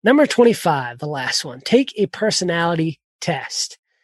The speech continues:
This can be very enlightening and can help you to see yourself in a whole new light, to understand yourself better, and to help you understand how you relate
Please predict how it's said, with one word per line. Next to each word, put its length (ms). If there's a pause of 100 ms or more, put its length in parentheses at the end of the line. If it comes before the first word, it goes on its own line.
(140)
This 160
can 120
be 100
very 280
enlightening 680
and 240
can 140
help 220
you 60
to 60
see 280
yourself 400
in 80
a 20
whole 180
new 120
light, 280
to 120
understand 480
yourself 360
better, 400 (460)
and 160
to 60
help 180
you 80
understand 540
how 340
you 180
relate 380